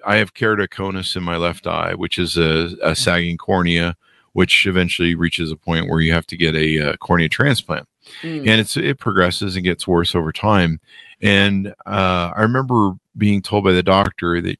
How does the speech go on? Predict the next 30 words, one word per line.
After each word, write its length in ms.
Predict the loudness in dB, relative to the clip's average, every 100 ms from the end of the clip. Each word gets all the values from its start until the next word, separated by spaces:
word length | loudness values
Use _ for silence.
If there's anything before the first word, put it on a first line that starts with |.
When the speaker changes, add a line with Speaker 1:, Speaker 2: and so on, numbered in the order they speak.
| -4
Speaker 1:
"Yeah, 200 | -4 -4
you're 160 | -8
probably 300 | -6 -4 -4
gonna 220 | -2 -2 0
eventually 440 | 0 -2 0 2
need 180 | 4 4
one 140 | 4 2
of 80 |
those." 320 | 2 -2 -4 -6 -12 -20 -20 -18 -2
And 540 | 2 2 2 -2 -8 -14 -12
I, 160 | -10 -10
I, 220 | -6 -4 -4
I 80 | -2
was 180 | -2 -2
like, 220 | -2 -4 _ _ _ _ _
"Damn, 460 | 2 6 8 6 2
I, 180 | -2 -2
I, 240 | 2 2 0 -8 _ _
you 100 | 2
know, 160 | 4
I 100 | 4
really 380 | 2 2 2 4
love 240 | 4 2
seeing 400 | 0 0 2 4
stuff 460 | 2 2 0 -2 -8 -2
and 340 | 2 4 2
the 60 | 2
beauty 300 | 4 6 4
of 100 | 4
it." 140 | 0